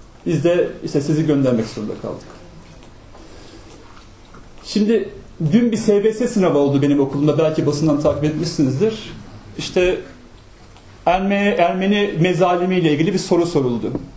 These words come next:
Hala düzen bu şekilde çalışıyor. Hala nefret ettirme, ötekileştirme üzerine çalışıyor. Hürriyet gazetesi on beş gün önce Fransa meselesinden sonra azgın azınlık diye bir manşet attı.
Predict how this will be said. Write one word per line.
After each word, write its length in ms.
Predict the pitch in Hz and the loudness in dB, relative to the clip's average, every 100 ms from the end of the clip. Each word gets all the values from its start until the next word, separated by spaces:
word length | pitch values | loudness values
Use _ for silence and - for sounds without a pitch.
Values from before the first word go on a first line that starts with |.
| - - - - | -20 -20 -20 0
Hala 480 | 156 202 208 180 151 | 2 2 2 0 -2
düzen 360 | 135 135 117 - - | 0 0 0 -4 -8
bu 100 | 131 | -6
şekilde 340 | 131 123 110 | -4 -4 -4
çalışıyor. 500 | 107 117 113 - 101 - - - | -4 -4 -6 -8 -12 -12 -16 -4
Hala 680 | 147 175 170 160 165 - - - | 0 2 2 2 0 -2 -12 -2
nefret 340 | 143 143 - | 0 2 0
ettirme, 640 | 139 135 - 131 151 180 180 - - - - | 0 -2 -2 0 0 0 -4 -14 -20 -10 -4
ötekileştirme 840 | 143 156 160 151 135 - 135 135 | 0 2 2 0 0 -2 0 2
üzerine 260 | 120 120 | 2 0
çalışıyor. 500 | 117 120 - - 110 107 - - - - 151 | -2 -6 -8 -10 -12 -14 -16 -20 -20 -4 2
Hürriyet 320 | 190 220 214 | 2 2 0
gazetesi 540 | 175 170 160 208 214 - - - | -2 0 0 2 2 -2 -14 0
on 240 | 170 196 | 0 2
beş 160 | 165 160 | 0 0
gün 100 | 156 | 2
önce 260 | 147 143 180 | 2 2 2
Fransa 380 | 175 175 165 | 2 0 0
meselesinden 400 | 156 131 139 151 | 0 0 0 0
sonra 220 | 139 165 202 | 0 2 2
azgın 360 | 135 160 160 214 | 2 2 0 0
azınlık 440 | 190 165 165 160 | 0 2 0 0
diye 140 | 190 196 | 0 0
bir 40 | |
manşet 400 | 165 147 143 - | 2 0 0 0
attı. 280 | 127 - - | -2 -4 -14